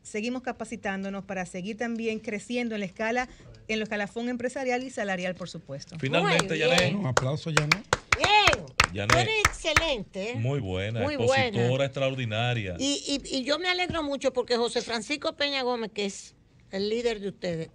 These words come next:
Speaker 3: de siempre, se merece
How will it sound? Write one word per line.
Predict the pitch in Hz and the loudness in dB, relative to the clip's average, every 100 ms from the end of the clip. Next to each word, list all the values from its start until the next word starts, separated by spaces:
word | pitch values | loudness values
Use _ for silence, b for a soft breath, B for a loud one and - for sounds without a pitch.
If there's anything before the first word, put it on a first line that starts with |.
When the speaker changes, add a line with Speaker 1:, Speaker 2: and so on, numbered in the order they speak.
| - | -12
Speaker 3:
de | 156 | -10
siempre, | - 180 165 151 147 156 b b b b b _ _ _ _ - - - - | -6 -4 -4 -6 -12 -14 b b b b b _ _ _ _ -20 -20 -20 -20
se | - - 254 | -18 0 2
merece | 247 240 262 277 - 196 175 | 4 4 6 4 2 -8 -8